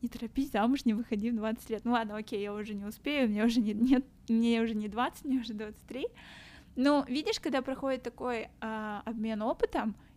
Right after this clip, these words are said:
и тебе уже говорят другую точку зрения, а не только «выходи замуж», ты уже начинаешь задумываться. Это означает о чём?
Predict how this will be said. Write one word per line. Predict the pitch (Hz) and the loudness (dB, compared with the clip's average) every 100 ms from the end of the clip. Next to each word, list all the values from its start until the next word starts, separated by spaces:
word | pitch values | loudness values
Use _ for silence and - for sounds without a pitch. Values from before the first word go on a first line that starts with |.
| - | -20
и | |
тебе | - 202 233 | -18 -8 -4
уже | 233 220 | -4 -6
говорят | 196 220 226 226 | -10 -8 -6 -6
другую | 196 214 214 403 | -6 -6 0 0
точку | 415 233 - 220 | 2 -2 -2 -4
зрения, | 214 214 202 190 | -2 -2 -4 -6
а | 208 | -6
не | 208 | -6
только | 214 214 - | -6 -8 -8
«выходи | 202 214 202 196 | -10 -10 -12 -12
замуж», | 208 208 | -12 -12
ты | - | -10
уже | 359 | -6
начинаешь | 339 254 233 254 | -4 -2 -2 -2
задумываться. | 247 202 226 220 202 - | -4 -2 0 0 -2 -6
Это | 196 233 | -4 -2
означает | 233 240 226 220 | 0 0 0 -2
о | |
чём? | 233 208 | -4 -6